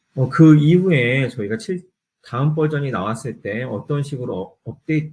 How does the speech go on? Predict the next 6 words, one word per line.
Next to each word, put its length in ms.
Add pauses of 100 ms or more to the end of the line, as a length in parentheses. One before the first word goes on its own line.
업그레이드를 640
하게 280
되는지, 840 (160)
어, 180
설명드리도록 840
하겠습니다. 520